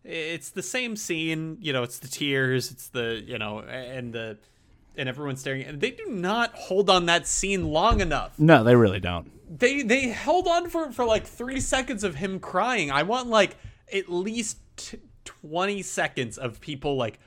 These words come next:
Speaker 1: watching on and, like, uncomfort and shock
Speaker 2: Mm-hmm.
Speaker 1: and, like, I don't know. They, they nail the facial expressions so much in this game,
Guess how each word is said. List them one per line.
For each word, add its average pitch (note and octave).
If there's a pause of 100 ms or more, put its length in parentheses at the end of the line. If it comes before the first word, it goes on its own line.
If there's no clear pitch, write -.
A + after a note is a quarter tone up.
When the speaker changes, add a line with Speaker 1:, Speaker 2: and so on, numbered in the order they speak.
(160)
Speaker 1:
watching C#3
on C3
and, A2
like, A#2
uncomfort C3+
and A#2
shock B2+
Speaker 2:
Mm-hmm. A2
Speaker 1:
and, A2+
like, A#2 (400)
I E3+
don't E3+
know. F3
They, F3 (180)
they G3
nail G#3
the F#3+
facial F3
expressions B2+
so F3+
much F3+
in D#3
this B2+
game, B2